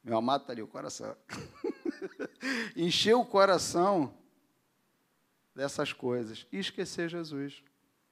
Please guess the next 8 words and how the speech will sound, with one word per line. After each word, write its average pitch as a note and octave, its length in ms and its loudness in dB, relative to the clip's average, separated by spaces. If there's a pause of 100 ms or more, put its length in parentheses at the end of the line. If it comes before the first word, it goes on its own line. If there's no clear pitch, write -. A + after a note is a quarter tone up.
(580)
Esquecer F3+ 540 0
o F3 80 8
autor F3+ 400 2
e F#3+ 40 -8
consumador D#3+ 720 -4
da D3+ 140 -6
nossa D3+ 320 -4
fé. G2+ 400 -16